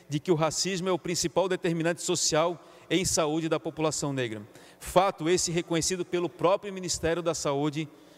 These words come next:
brasileiro. Muito importante também é o fato de que a construção deste projeto de lei aconteceu de forma coletiva, com diversas instituições, organizações não governamentais e governamentais, conselhos,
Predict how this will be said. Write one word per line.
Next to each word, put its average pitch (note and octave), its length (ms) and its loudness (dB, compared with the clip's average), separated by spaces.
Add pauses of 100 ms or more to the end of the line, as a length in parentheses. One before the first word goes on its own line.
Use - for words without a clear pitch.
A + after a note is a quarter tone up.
(200)
brasileiro. B2+ 580 0 (1040)
Muito G#3+ 220 2
importante F#3+ 440 2
também E3 480 0
é D3+ 80 2
o D#3 80 4
fato F3 360 -2
de E3 120 -6
que - 160 0
a D#3+ 60 4
construção F#3+ 760 0
deste D#3+ 420 0
projeto D#3 760 2
de D#3+ 120 2
lei E3 300 2 (340)
aconteceu E3 480 0
de D#3+ 120 -2
forma E3 260 0
coletiva, D3 760 0 (380)
com D#3+ 120 0
diversas D3+ 440 0
instituições, D#3+ 800 -2 (280)
organizações E3 840 0 (260)
não D#3+ 260 4
governamentais E3+ 960 2 (100)
e F#3 180 6
governamentais, D#3 920 0 (320)
conselhos, F3+ 720 2